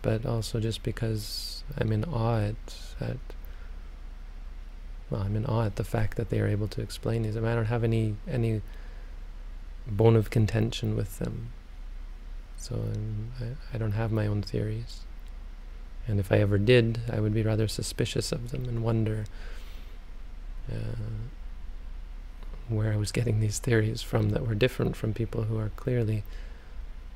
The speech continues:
clearly wiser than me. No, I'm not, it's not a poke at you. I'm sorry, that might sound a bit like a poke. It's more of a reflection on my part,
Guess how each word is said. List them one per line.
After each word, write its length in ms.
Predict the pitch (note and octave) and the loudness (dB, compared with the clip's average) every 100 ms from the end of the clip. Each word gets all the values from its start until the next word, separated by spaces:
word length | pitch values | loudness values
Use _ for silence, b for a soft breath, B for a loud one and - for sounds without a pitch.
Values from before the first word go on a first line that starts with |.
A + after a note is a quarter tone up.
| - - | -10 -6
clearly 360 | - A2+ G#2 | 2 2 4
wiser 460 | G#2 G2 G2 G2 - | 2 0 -2 -2 -4
than 240 | - - A#2 | -4 -4 -4
me. 120 | A2+ - - - - - - - - - - - - - - - - - - - - - - - - - - - - - - - - - - | -6 -6 -8 -10 -10 -10 -10 -8 -10 -8 -10 -10 -10 -10 -8 -8 -8 -10 -8 -10 -10 -10 -10 -10 -12 -10 -10 -10 -10 -10 -10 -10 -12 -10 2
No, 140 | C3+ | 4
I'm 180 | A#2 C3 | 6 8
not, 100 | C3+ | 8
it's 120 | - | 8
not 100 | C3+ | 6
a 40 | A#2 | 4
poke 300 | - A#2 - | 4 2 4
at 120 | B2 | 2
you. 140 | A#2+ | 4
I'm 120 | G#2 G#2+ | 2 4
sorry, 180 | A#2 G#2+ | 6 6
that 120 | A#2 | 4
might 180 | A2+ - | -2 0
sound 300 | A#2 A2+ G#2 | 2 4 4
a 60 | |
bit 180 | G#2 - | 2 -2
like 140 | A2 | -2
a 40 | - | 0
poke. 260 | A#2+ G#2 | 0 2
It's 140 | B2+ - | 0 2
more 140 | A#2+ | 2
of 80 | A2+ | 4
a 60 | A2+ | 4
reflection 580 | A2 B2 A2 - A2+ | 2 2 2 2 0
on 120 | G#2+ G#2+ | 2 2
my 160 | G#2+ | 0
part, 320 | G#2 A2 A2 | 0 -4 -4